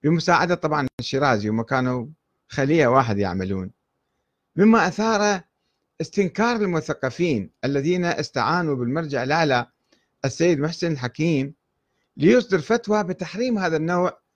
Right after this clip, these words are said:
من تعذيب الذات والشعائر الحسينية. لقد كنا في واد وكانت السياسة في واد آخر. والسلام عليكم ورحمة الله وبركاته، وإلى حلقة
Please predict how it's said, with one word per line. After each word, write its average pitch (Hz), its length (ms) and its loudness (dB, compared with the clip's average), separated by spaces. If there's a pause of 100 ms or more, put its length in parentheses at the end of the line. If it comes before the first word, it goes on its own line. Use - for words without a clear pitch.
(260)
من 147 140 -2
تعذيب 147 360 2
الذات 143 520 2 (400)
والشعائر 139 540 0
الحسينية. 107 760 -2 (1500)
لقد 170 180 -6
كنا 202 360 2
في 160 180 0
واد 185 560 0 (600)
وكانت 180 400 -2
السياسة 160 800 0
في 127 160 -4
واد 156 600 -2
آخر. 101 400 -2 (1000)
والسلام 117 420 0
عليكم 131 600 -2 (100)
ورحمة 95 380 -6
الله 110 340 0
وبركاته، 139 840 0 (500)
وإلى 123 300 2
حلقة 139 360 -2